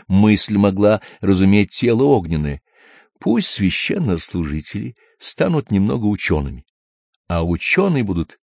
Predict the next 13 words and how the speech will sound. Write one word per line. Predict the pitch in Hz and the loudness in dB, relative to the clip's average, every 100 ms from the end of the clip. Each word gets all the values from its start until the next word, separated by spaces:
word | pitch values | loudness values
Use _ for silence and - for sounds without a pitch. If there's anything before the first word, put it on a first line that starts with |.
| - | -6
немного | 92 85 82 139 180 151 | 0 2 2 0 0 -2
духовнее. | 127 117 95 76 69 67 - _ _ _ _ _ _ _ | -4 -4 -2 0 -2 -6 -14 _ _ _ _ _ _ _
Из | 110 123 117 | 2 2 2
этих | 233 185 95 - | -2 -2 -6 -4
пожеланий, | 101 87 85 107 131 101 85 - _ _ | -2 0 2 4 4 2 0 -6 _ _
хотя | - 82 87 | -12 -4 0
немного, | 87 87 117 120 | 2 2 2 0
сложится | 113 - 104 117 113 - 110 | -2 0 2 2 0 -2 0
уже | 104 113 _ _ | 0 -2 _ _
значительный | 87 98 101 - 92 101 - 107 107 | -4 -2 -2 0 0 0 -2 -2 -2
устой | 107 - 92 95 | -2 -2 2 2
необходимого | 98 95 98 85 90 90 | 2 -2 -4 0 2 2
моста. | 92 95 - 85 | 0 0 -2 -4